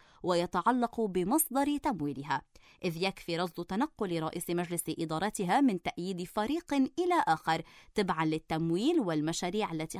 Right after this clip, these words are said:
هبطت عليه في إحدى الدول العربية الغنية في تواريخ مختلفة. سادساً، لقد كان حرياً بالمؤسسة اللبنانية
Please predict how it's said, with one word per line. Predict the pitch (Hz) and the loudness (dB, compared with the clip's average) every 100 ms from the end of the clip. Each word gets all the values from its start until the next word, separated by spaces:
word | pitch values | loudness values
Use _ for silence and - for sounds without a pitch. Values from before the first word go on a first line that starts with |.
| - | -2
هبطت | 269 190 151 - | 0 -2 -6 -8
عليه | 143 151 202 339 - - - | -4 -2 0 -2 -4 -18 -8
في | 226 - | -2 0
إحدى | 214 190 | 0 -2
الدول | 175 190 262 160 | -4 -2 -2 -2
العربية | 151 156 170 185 214 156 - | 0 0 0 -2 -4 -6 -8
الغنية | 147 180 240 240 214 214 - - | -6 0 2 2 2 2 -2 -12
في | - 202 | -4 -2
تواريخ | - 156 160 170 180 - | -2 -2 0 -2 -4 -4
مختلفة. | 165 156 147 - 123 139 160 147 - _ _ - | -2 -2 -4 -8 -12 -8 -2 -2 -2 _ _ -8
سادساً، | - 131 143 - 180 262 - - - | -6 -6 -6 -2 0 0 -4 -20 -2
لقد | 269 - 285 | 0 0 -4
كان | - 349 349 | 2 6 8
حرياً | 330 320 302 175 170 | 6 6 4 2 0
بالمؤسسة | 160 170 165 - 180 - 180 170 160 | 2 2 2 0 0 0 2 -2 -2
اللبنانية | 156 156 156 165 196 180 | -4 -4 0 0 0 -2